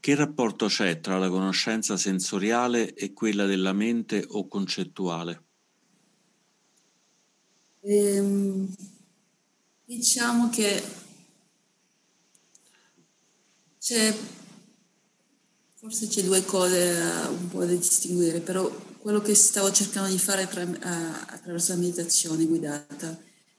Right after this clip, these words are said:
Speaker 2: è, è di, eh,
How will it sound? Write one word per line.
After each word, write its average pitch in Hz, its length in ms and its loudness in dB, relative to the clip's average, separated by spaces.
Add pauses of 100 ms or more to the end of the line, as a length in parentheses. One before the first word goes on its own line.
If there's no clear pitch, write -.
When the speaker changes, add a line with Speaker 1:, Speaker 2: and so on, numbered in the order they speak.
(280)
Speaker 2:
è, 160 720 -2 (360)
è - 200 -6
di, 170 580 -4 (1700)
eh, 156 420 -14